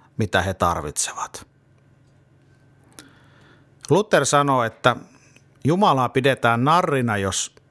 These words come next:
häntä pitää muuna kuin hyväntekijänä.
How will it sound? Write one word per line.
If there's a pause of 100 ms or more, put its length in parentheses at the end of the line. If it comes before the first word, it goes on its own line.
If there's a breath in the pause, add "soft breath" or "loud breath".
(1000)
häntä
pitää
muuna
kuin
hyväntekijänä.